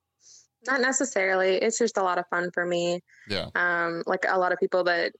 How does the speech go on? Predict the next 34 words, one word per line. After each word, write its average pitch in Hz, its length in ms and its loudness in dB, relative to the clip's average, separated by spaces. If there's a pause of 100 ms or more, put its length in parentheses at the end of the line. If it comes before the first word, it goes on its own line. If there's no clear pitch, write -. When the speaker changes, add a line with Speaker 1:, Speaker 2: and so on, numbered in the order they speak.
(120)
Speaker 1:
that 180 240 -2
go 175 160 2
big 175 160 0
in 175 100 0
drifting, 170 400 -2
like, 165 200 -2
they 165 100 -2
have 175 220 -6
to 170 60 -2
have 170 220 -2
that 170 160 0
social 175 320 -4
media 170 300 0
follow-, 170 400 -2 (180)
following 180 580 2
and, 170 220 -4 (440)
um, 175 360 -2
you 190 80 0
know, 190 80 2
sponsors 180 520 0
and 175 100 0
all 175 120 0
that. 165 280 0
And 190 100 0
that 202 140 0
just 202 180 0
seems 180 260 0
like 175 140 0
a 170 80 0
lot 170 140 2
of 196 80 4
<laughs> 254 240 2
work. 233 280 2
So 190 380 2